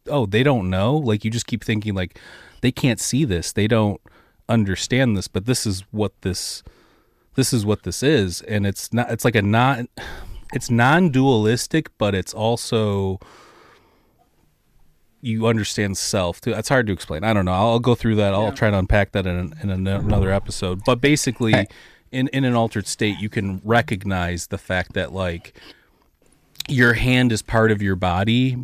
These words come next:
Speaker 1: even though you feel like it's separate. That's how you feel about life and death when you're in those states, if that makes sense.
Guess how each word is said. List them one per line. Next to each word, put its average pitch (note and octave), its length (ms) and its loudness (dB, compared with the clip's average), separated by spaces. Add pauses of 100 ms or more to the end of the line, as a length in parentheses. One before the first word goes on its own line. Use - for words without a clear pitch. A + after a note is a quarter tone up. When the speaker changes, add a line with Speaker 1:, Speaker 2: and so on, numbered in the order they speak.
Speaker 1:
even G#2+ 280 2
though G2+ 80 2
you F#2+ 140 -2
feel F#2+ 240 0
like F2+ 180 0
it's - 120 -8
separate. A#2+ 540 0 (240)
That's B2+ 260 4
how B2 80 2
you A2 140 2
feel G#2+ 300 2
about F2+ 220 0
life F#2 280 -2
and F2+ 140 -4
death F2 300 -2
when F2 100 -6
you're F2+ 140 -4
in F2 120 -4
those E2 200 -8
states, - 420 -10
if - 120 -12
that D#2 160 -4
makes D#2 260 -12
sense. - 420 -14